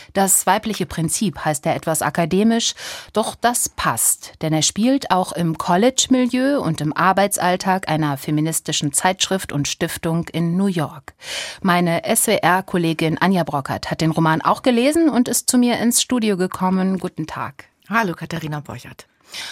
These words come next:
Speaker 1: Ja, Frau Brockert, gleich zu Anfang lernen wir die beiden Hauptfiguren des Romans kennen. Greer Kadetsky, das ist ein verhuschtes College-Girl, und Faith Frank, eine Feministin schon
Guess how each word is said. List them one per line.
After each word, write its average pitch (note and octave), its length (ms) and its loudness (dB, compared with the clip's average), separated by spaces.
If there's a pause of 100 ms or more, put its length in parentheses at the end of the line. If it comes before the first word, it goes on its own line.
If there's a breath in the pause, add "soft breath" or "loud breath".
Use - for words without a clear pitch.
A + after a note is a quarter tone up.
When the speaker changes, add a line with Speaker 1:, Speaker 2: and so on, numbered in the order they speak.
(240 loud breath)
Speaker 1:
Ja, G3+ 140 4
Frau G#3 140 -4
Brockert, A#3 280 0
gleich B3 220 0
zu - 120 0
Anfang D4 300 2
lernen B3+ 260 0
wir B3 80 -2
die G#3 120 -6
beiden G3 400 -2
Hauptfiguren F#3 520 -2
des E3 180 -2
Romans E3+ 440 -2
kennen. F#3 440 -2
Greer A#3+ 340 4
Kadetsky, D#4 840 -2
das G3 180 0
ist - 200 -2
ein E3 160 -4
verhuschtes F3 680 -4
College-Girl, A3 880 0 (340 loud breath)
und C#4 380 4
Faith - 500 -2
Frank, D#3+ 680 2
eine E3 180 0
Feministin F3 680 -2
schon - 280 -2